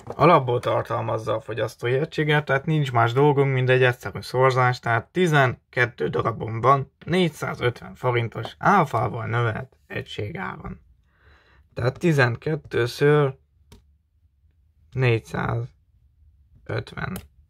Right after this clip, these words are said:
Az ötezer-négyszáz. Tehát ötezer-négyszáz. A következő. Tíz darabon van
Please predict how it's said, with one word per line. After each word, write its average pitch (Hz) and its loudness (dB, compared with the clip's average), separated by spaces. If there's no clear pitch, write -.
Az 147 0
ötezer-négyszáz. 123 0
Tehát 170 0
ötezer-négyszáz. 127 0
A - -10
következő. 120 2
Tíz 196 2
darabon 131 4
van 143 2